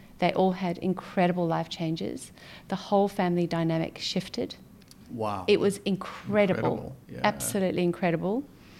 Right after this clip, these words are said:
Speaker 1: One of her daughters went from being afraid to talk about her injury to standing up in front of the whole school and talking about it.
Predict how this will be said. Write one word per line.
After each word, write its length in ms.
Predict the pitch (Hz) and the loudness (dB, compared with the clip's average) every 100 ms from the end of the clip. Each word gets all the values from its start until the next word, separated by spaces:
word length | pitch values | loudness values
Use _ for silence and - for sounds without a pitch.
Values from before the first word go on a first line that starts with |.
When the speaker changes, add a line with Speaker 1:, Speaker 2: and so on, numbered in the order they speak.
| - - - 135 | -20 -20 -10 4
Speaker 1:
One 160 | 202 208 | 6 8
of 60 | |
her 100 | 202 | 6
daughters 360 | 185 185 180 175 | 4 4 2 2
went 240 | 180 170 | 0 0
from 180 | - 175 | 0 0
being 420 | 175 170 170 170 - | 0 0 0 -2 -4
afraid 400 | 185 - 180 175 | -4 0 0 0
to 100 | - | -6
talk 280 | - 170 175 | -2 -2 0
about 200 | 170 170 | -2 0
her 120 | 175 - | -2 0
injury 440 | 180 175 175 170 | 0 0 -2 -4
to 220 | - 175 - | -4 -6 -6
standing 360 | - 190 180 175 | -2 2 4 2
up 120 | 175 | -2
in 60 | |
front 180 | 170 170 | -4 -2
of 20 | 160 | -2
the 80 | |
whole 140 | 175 165 | -4 -6
school 300 | - 170 160 | -4 -2 0
and 120 | 160 | -2
talking 300 | 170 165 165 | -2 -2 -2
about 240 | 160 165 | 0 -2
it. 180 | 220 320 | -2 -4